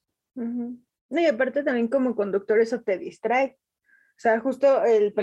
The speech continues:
Speaker 1: percance
Speaker 2: que yo conté, ¿no? Del
Speaker 1: que tú
Speaker 2: señor
Speaker 1: te
Speaker 2: que los niños venían brincando atrás, en la parte de atrás, y pues el papá por contenerlos, por controlarlos, iba totalmente distraído.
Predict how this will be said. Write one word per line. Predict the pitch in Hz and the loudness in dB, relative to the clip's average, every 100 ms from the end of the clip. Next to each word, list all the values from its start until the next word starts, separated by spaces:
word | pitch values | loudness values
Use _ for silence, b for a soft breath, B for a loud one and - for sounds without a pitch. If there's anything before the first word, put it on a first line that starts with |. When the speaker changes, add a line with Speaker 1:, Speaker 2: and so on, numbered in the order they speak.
| 233 | 2
Speaker 1:
percance | 254 247 285 247 | 2 4 4 4
Speaker 2:
que | |
yo | 220 220 | 2 0
conté, | 226 226 285 269 | -2 -2 -4 -2
¿no? | 233 | -2
Del | 262 214 | -2 -2
Speaker 1:
que | |
tú | 220 | -4
Speaker 2:
señor | 202 220 220 | -4 -4 0
Speaker 1:
te | 233 | -2
Speaker 2:
que | |
los | 185 190 185 | -2 -6 -4
niños | 208 220 | 0 0
venían | 220 208 208 208 | 0 -2 -4 -4
brincando | 185 220 220 226 226 | -2 0 0 0 0
atrás, | 226 226 214 208 | 0 0 0 -2
en | 208 | -4
la | 175 | -4
parte | 185 - | -6 -4
de | 208 | -6
atrás, | 196 196 220 - _ _ - | -6 -6 -8 -12 _ _ -20
y | 175 | -14
pues | 175 | -12
el | 180 175 | -10 -8
papá | 180 185 185 | -6 -6 -4
por | 214 214 | -4 -4
contenerlos, | 202 196 214 226 214 202 - | -6 -2 0 0 0 -4 -6
por | 170 | -10
controlarlos, | 175 180 202 214 220 202 208 214 | -10 -10 -4 -2 -2 -2 -6 -4
iba | 190 185 | -6 -6
totalmente | 170 175 170 170 170 | -8 -8 -10 -10 -12
distraído. | 165 - 175 190 233 | -16 -14 -12 -12 -14